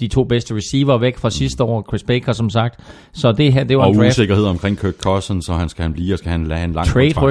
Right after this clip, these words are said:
Speaker 2: kontrakt,
Speaker 1: med
Speaker 2: ja.
Speaker 1: Kirk Cousins, ikke?
Speaker 2: Ja.
Speaker 1: Så det her, det var en, en draft, som sikrede dem nogle gode spillere, og som også måske fik fanbasen lidt på plads
Speaker 2: Ja,
Speaker 1: igen,
Speaker 2: ja.
Speaker 1: og skabte lidt optimisme.
Speaker 2: Med pick nummer atten, der valgte Titans, øh, cornerback Adoree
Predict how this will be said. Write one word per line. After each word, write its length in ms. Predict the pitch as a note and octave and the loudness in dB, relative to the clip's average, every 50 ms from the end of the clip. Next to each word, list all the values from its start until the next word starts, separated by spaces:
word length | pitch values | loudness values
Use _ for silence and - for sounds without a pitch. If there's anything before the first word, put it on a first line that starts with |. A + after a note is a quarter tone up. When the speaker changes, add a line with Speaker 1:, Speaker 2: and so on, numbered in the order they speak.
| C3+ - - | 2 2 0
Speaker 2:
kontrakt, 40 | A#2+ | 0
Speaker 1:
med 100 | A#2 A#2+ - | 0 0 0
Speaker 2:
ja. 60 | C#3 | -2
Speaker 1:
Kirk 120 | B2+ A2+ | -4 -2
Cousins, 440 | - - B2 C3 C3+ - - G#2+ F2 | 0 0 0 0 0 0 -4 -2 -2
ikke? 140 | A#2 A#2+ - | -2 -2 -2
Speaker 2:
Ja. 40 | - | -2
Speaker 1:
Så 80 | - A2+ | -4 0
det 180 | G2+ D3+ D3+ | 2 4 4
her, 80 | D#3 D3 | 4 4
det 140 | C3 D3+ D3 | 2 0 0
var 140 | D3 C#3 B2+ | 0 0 0
en, 340 | A#2+ A#2 A#2+ A#2 A#2 A2+ A#2 | 0 0 -2 0 0 0 -2
en 220 | - - A#2 A2 | -2 -2 -2 -2
draft, 460 | G2 A#2+ B2+ C#3+ F#3 F#3+ F#3 - - | 0 2 2 2 2 0 -2 -6 -6
som 340 | - - B2+ A#2 A2+ A2+ A2+ A2 | -2 0 0 2 2 0 0 -2
sikrede 400 | - - - F#3 - - D#3 B2+ | -2 -2 -4 -4 -2 -2 -2 -2
dem 120 | A#2+ C3 B2 | -2 -2 -2
nogle 200 | B2 A#2+ A#2 G#2 | 0 -2 -2 -2
gode 200 | - C#3+ F3 E3+ | -2 -4 -4 -4
spillere, 500 | - - C#3+ - - E2+ E2+ D#2+ D2+ - - _ - | -4 -4 -2 -2 -2 -2 -2 -2 -4 -6 -8 _ -2
og 220 | A#2 A#2+ A#2 A#2 | 0 0 0 0
som 420 | - - - B2 A#2 A2+ A#2+ - - | -2 -2 -2 0 0 -2 -2 -4 -4
også 560 | A#2+ C3+ D3+ E3+ F3+ E3 D#3 - E3 - D#3 | -4 -2 -2 -2 -4 -4 -6 -6 -4 -4 -2
måske 540 | D3 C3 A#2+ - - - D#3 D#3 D#3 D3+ - - | -2 -4 -6 -8 -8 -6 -4 -4 -4 -4 -6 -8
fik 200 | - B2 - - | -12 -12 -12 -8
fanbasen 640 | - - - - G3+ F3 A3 G#2+ G2+ - - A2 A2 | -8 -6 -6 -6 -6 -6 -6 -6 -6 -6 -6 -6 -6
lidt 140 | A#2 A#2 - | -6 -4 -4
på 100 | C#3 - | -4 -2
plads 320 | - - B2 B2 B2 - | 0 0 0 0 -2 -2
Speaker 2:
Ja, 60 | A#2+ | -4
Speaker 1:
igen, 160 | G#2 A2 G#2+ | -4 -2 -2
Speaker 2:
ja. 60 | A2+ A#2+ - - _ - | -4 -4 -8 -10 _ -8
Speaker 1:
og 140 | - A#2+ | -8 -6
skabte 260 | - - A#2+ B2 - B2+ | -4 -4 -4 -4 -2 -2
lidt 100 | A2+ A2 | -2 -2
optimisme. 500 | - - - A2+ G#2+ G#2 - - - G2 - _ _ _ - - - - - - - - - - - - | -2 -2 -2 -4 -2 -4 -6 -8 -12 -16 -18 _ _ _ -20 -20 -20 -20 -20 -20 -20 -20 -20 -20 -10 -2
Speaker 2:
Med 360 | - C#3+ F#3+ G#3 G#3 G3 E3 - - | 2 4 4 6 6 4 2 2 0
pick 320 | D#3 F3+ F#3+ F#3+ - - | 2 2 2 0 -2 -4
nummer 420 | D3+ D#3 D#3+ E3 E3 D#3+ D#3+ D3+ - | -2 0 2 2 2 2 0 0 0
atten, 300 | D3 D#3 D#3+ - D#3+ D3+ | 0 -2 -2 -2 -2 -2
der 80 | C3+ C#3+ | 0 0
valgte 260 | C3+ C#3 C#3+ C#3+ D3 | 0 0 0 -2 -4
Titans, 580 | - - C3+ C3 C#3+ C3+ C#3+ C#3 C3 - - C#3 | -4 -2 -2 -2 -2 -2 -4 -4 -6 -6 -4 -2
øh, 220 | C3 B2 A#2 G#2+ | 0 0 0 -2
cornerback 540 | - - C#3 C3 C#3 C3+ B2 B2+ B2 - - - | -2 -4 -4 -2 -2 -2 -4 -4 -6 -8 -8 -6
Adoree 480 | A#2 A2+ - A#2 A#2 A#2 A#2 A#2 A2+ | -6 -2 0 0 0 2 2 0 -2